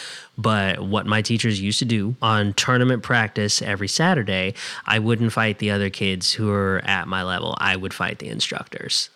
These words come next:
I would fight the black belts. And it used to frustrate the hell out of me until I got to a competitive setting. And that's where it finally clicked, like, "Oh, that's why you all were doing it?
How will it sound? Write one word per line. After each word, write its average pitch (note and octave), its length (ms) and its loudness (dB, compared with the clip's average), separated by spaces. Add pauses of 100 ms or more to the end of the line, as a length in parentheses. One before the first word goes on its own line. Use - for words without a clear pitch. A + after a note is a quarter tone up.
I G#2+ 140 2
would G#2 140 0
fight F#2+ 280 -2
the F#2+ 60 -6
black - 260 -6
belts. - 440 -4 (120)
And A#2+ 100 0
it A#2+ 80 -6
used A#2 220 -2
to F#2+ 80 -8
frustrate - 1000 -2
the F#2+ 80 -8
hell G2 320 -4
out F2+ 220 -6
of - 60 -12
me F#2 260 -12 (340)
until B2 560 2
I A#2+ 100 4
got A#2+ 260 0
to B2 180 0
a G#2 60 0
competitive G#2 580 -2
setting. G2 680 0 (360)
And A#2+ 260 4
that's A2 400 4
where G2+ 500 2
it F#2 240 -2
finally F#2 380 -2
clicked, - 320 -6
like, - 180 -8
"Oh, A#2+ 200 0
that's G2 380 -2
why C#3 140 4
you D#3 220 4
all E3+ 180 4
were F3+ 80 4
doing G3 300 6
it? B3 180 4